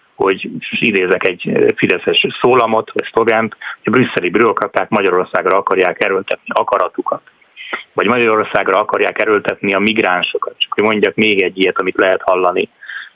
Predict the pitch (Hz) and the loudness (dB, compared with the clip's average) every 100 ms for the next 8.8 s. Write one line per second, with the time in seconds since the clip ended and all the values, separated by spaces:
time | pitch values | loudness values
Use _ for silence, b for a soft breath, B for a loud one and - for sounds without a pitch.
0 | - 101 - 110 98 92 - - - - | -12 -8 -2 0 0 0 -2 -2 -4 -6
1 | B B - 110 101 95 - - 120 120 | B B -2 0 2 0 -4 0 2 2
2 | 107 113 101 - 107 101 101 208 B B | 2 0 -2 2 2 4 4 2 B B
3 | B - 113 - 156 120 104 101 - 135 | B 0 0 2 0 2 0 0 -2 0
4 | 135 131 127 - 147 127 - - 170 143 | 2 2 0 0 2 2 0 0 2 4
5 | 113 131 123 107 143 143 117 107 104 110 | 4 2 0 0 0 0 2 0 0 0
6 | 131 135 - 120 98 98 - - 85 101 | 2 2 0 0 2 2 0 -4 -2 -2
7 | 95 87 87 82 110 131 156 B B B | 0 -2 -2 -2 0 2 0 B B B
8 | 110 - 113 113 117 117 117 | -6 0 0 2 2 2 0